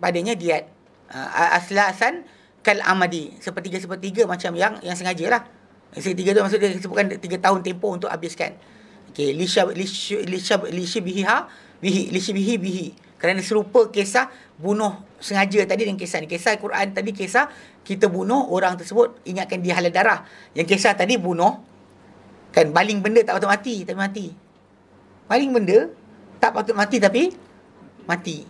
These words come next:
Ha, maka tak dituntut darah. Dituntut apa? Tuntut diat. Ha, tapi diat dia siapa bayar? Keluarga dia bayar, bukan dia bayar. Ha, ini hukum dia, keluarga dia yang bayar. Ha, bukan dia bayar sendiri.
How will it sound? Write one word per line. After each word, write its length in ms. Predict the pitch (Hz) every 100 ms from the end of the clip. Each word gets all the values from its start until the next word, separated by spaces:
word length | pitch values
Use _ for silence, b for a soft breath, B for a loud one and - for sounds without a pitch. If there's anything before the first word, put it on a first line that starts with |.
| -
Ha, 240 | - 151
maka 240 | 160 180 -
tak 160 | 175
dituntut 320 | 208 220 220 214
darah. 320 | 254 254 - - - - - -
Dituntut 400 | 185 190 220 247
apa? 160 | 247 208
Tuntut 240 | 196 202 208
diat. 240 | 233 208 - - - - - -
Ha, 300 | - - -
tapi 160 | 202
diat 240 | 208 240 226
dia 80 | 247
siapa 180 | 254
bayar? 380 | 254 302 359 269 B B _
Keluarga 400 | - 196 185 226
dia 140 | 254 254
bayar, 260 | 277 277 247 233
bukan 260 | 190 208 220
dia 160 | 226 240
bayar. 280 | 247 233 208 - _ _ _ _ _ - - -
Ha, 80 | 175
ini 80 |
hukum 320 | 202 202 214 226
dia, 80 |
keluarga 400 | 226 208 202 208
dia 320 | 202 180 214 294
yang 80 |
bayar. 400 | 208 240 233 - - _ _ _ _ _ _ _ -
Ha, 160 | - - - -
bukan 320 | 170 202 196
dia 80 | 196
bayar 240 | 190 185 175
sendiri. 360 | 170 156 151